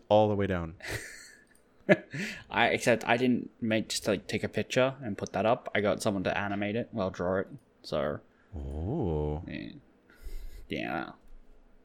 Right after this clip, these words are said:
Speaker 1: It's, like, stylized.
Speaker 2: Mm.
Speaker 1: Oh, yeah, look at that. That's adorable. Our
Speaker 2: Indeed.
Speaker 1: cats do look the same.
Speaker 2: Kind of, yeah.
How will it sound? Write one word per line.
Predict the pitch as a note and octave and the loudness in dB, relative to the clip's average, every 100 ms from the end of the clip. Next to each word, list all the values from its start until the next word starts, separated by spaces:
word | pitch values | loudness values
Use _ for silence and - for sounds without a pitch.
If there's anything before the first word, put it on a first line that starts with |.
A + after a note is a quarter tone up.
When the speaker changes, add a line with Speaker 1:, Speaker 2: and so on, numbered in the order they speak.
| _ _ _ _ | _ _ _ _
Speaker 1:
It's, | - - | -14 -12
like, | - | -12
stylized. | - - E2 D#2+ E2 G2+ - - - | -12 -4 -2 0 -2 -6 -10 -20 -8
Speaker 2:
Mm. | G#2 F#2+ C2 _ _ _ _ _ _ _ _ _ _ _ | -4 -4 -6 _ _ _ _ _ _ _ _ _ _ _
Speaker 1:
Oh, | - G#4 | 0 2
yeah, | G#4 | 4
look | G4+ G4 G#4+ | 6 6 6
at | |
that. | D3+ F#2 - | 4 2 -4
That's | F3+ G#3 | -8 -6
adorable. | A3 F#3+ G2+ F2+ - | 0 2 2 -2 -6
Our | G#2+ | -8
Speaker 2:
Indeed. | G#2 A2+ A#2 | -2 -2 0
Speaker 1:
cats | - A#2+ | -2 -2
do | E2+ F#2+ | -2 -2
look | E2 - | -2 -6
the | E2 | -8
same. | E2+ D#2+ E2+ - | -6 -6 -8 -8
Speaker 2:
Kind | - A2+ G2+ | 2 4 4
of, | F#2+ | 2
yeah. | G#2 G2+ | 0 -2